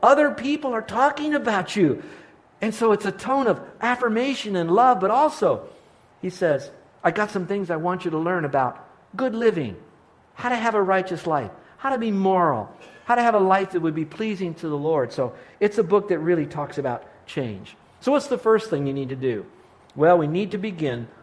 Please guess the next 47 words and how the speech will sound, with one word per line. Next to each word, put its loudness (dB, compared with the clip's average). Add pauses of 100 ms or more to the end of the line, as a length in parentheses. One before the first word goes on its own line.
(300)
with -2
the 0
right 4
attitude 2
about 0
this -6
book, -6
that -2
it's -8
God's 2
mind -2
on -6
paper, -8 (480)
and 2
the 2
weeks 0
that 0
we -2
have 0
before -4
us, -8
God -2
wants -4
to -12
speak -10
to -4
us -6
about -8
change. -12 (300)
What's 8
the -4
second 0
one? -12 (320)
The 6
second 6
one, 2
he 2
wants 0
us, -4 (100)
besides 0
just -2
to -12
begin 0
with -2
the 0
right 2
attitude, 0